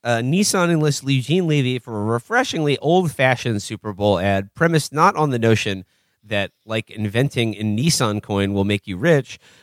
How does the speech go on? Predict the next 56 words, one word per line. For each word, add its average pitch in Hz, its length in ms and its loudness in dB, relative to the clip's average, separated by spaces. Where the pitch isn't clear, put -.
but 151 120 -2
on 170 120 4
the 170 80 4
simple 220 340 2
idea 123 320 2
that 104 120 -6
driving 147 420 0
a 156 60 0
cool, 160 320 2
fast 151 380 0
car 90 360 -2
will 117 80 -6
make 135 220 -2
you 160 100 0
feel 175 180 -4
like 175 160 -4
an 175 80 -2
action 156 360 0
hero. 82 400 -4
How 196 160 4
quaint. 127 380 -4
I 151 60 0
don't 233 180 4
know 208 140 6
what 190 180 2
this 156 160 -4
ad 139 200 0
will 135 120 0
do 127 160 4
for 113 140 -2
Nissan 113 420 -6
sales, 143 500 2
but 123 120 -4
I 123 80 2
do 175 180 2
know 165 240 4
that 127 160 0
I 120 100 4
would 120 240 0
absolutely 151 720 0
watch 113 300 -4
an 104 80 -6
action 147 420 0
movie 113 280 -4
called 95 300 -2
Thrill 180 360 2
Driver, 107 480 0
starring 104 360 -2
a 98 60 -4
long-haired 131 720 2
Levy 110 380 -6
as 101 120 -10
a 98 60 -6
John 143 400 2
Wick 120 220 -2
type 95 340 -2